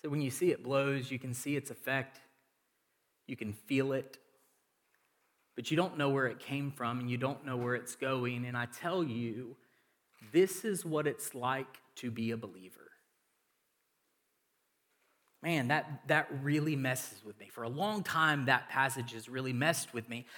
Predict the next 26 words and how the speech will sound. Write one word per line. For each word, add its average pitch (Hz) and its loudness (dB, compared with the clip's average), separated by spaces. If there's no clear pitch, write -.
of 139 4
this 196 6
is 233 -2
what 190 2
it's 151 -4
like 127 4
to 135 0
follow 123 -2
Christ, 107 -4
is 131 4
your 147 4
life 151 6
kind 127 -2
of 131 -4
becomes 127 -4
like 113 -2
the 135 -4
wind. 147 0
And 156 6
in, 170 4
in 202 6
the 180 6
moment, 160 4
you 170 6
can 175 2
see 175 6